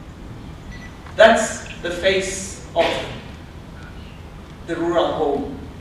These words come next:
What you're seeing there is an eighty-year-old grandmother who now has the responsibility of raising all those orphans,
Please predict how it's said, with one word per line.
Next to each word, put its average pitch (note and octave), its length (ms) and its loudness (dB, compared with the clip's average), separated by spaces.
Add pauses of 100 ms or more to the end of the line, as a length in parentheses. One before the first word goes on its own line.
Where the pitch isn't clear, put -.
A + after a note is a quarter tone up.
(880)
What E3 200 2
you're E3+ 100 -2
seeing G#3 380 0
there - 480 4 (420)
is D#3+ 260 -2
an D#3 200 2
eighty-year-old F#3 1200 4 (140)
grandmother E3 880 4 (340)
who A3+ 160 4
now G3+ 200 6
has F3+ 200 4
the E3+ 80 2
responsibility F#3+ 1200 0
of D#3+ 220 0
raising E3+ 540 0
all F#3 220 6
those E3+ 260 0
orphans, - 640 0